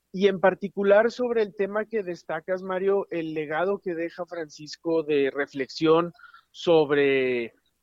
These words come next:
eh, eh, el, el uso de las cárceles, la función del derecho en las sociedades, es, eh,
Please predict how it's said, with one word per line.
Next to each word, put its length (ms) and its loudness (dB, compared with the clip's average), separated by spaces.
eh, 600 -2
eh, 760 0
el, 320 0
el 200 2
uso 300 2
de 140 4
las 240 0
cárceles, 1080 -2
la 320 -2
función 760 2
del 300 -4
derecho 580 0
en 80 -4
las 140 -6
sociedades, 840 0
es, 500 0
eh, 460 2